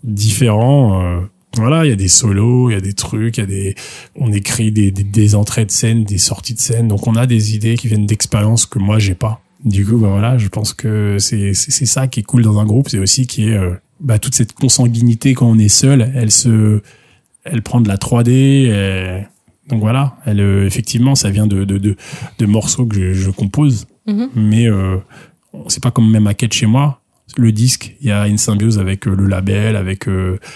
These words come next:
Speaker 1: avec César, avec, euh, avec Julien, avec les gens du, du, de Soda Sound, avec qui on, on,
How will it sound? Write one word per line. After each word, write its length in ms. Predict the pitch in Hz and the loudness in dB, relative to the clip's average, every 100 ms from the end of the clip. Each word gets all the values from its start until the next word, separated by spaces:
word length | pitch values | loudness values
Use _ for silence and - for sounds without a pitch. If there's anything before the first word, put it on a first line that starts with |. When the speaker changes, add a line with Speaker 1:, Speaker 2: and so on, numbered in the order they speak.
| - - - - | -20 -20 -20 -6
Speaker 1:
avec 280 | 101 95 95 | -4 -2 -2
César, 640 | - 104 98 98 104 104 | -2 0 0 0 -2 -2
avec, 320 | 92 90 95 | -4 -4 -4
euh, 440 | 101 90 90 90 95 - - - - _ - | -4 -2 -2 -4 -8 -14 -20 -20 -20 _ -10
avec 280 | 104 98 101 | -6 -4 -2
Julien, 520 | 98 98 104 107 104 | 0 2 2 0 0
avec 240 | 92 98 | -2 -2
les 80 | 101 | -2
gens 160 | 101 101 | 0 0
du, 160 | 95 | 0
du, 180 | 92 95 | -2 -2
de 120 | 92 | 0
Soda 260 | 92 113 98 | 0 0 -2
Sound, 320 | 95 113 123 | -2 0 0
avec 240 | 104 98 101 | 0 -2 -4
qui 160 | - | 0
on, 280 | 120 110 104 | 2 2 0
on, 360 | 95 98 95 | -2 0 0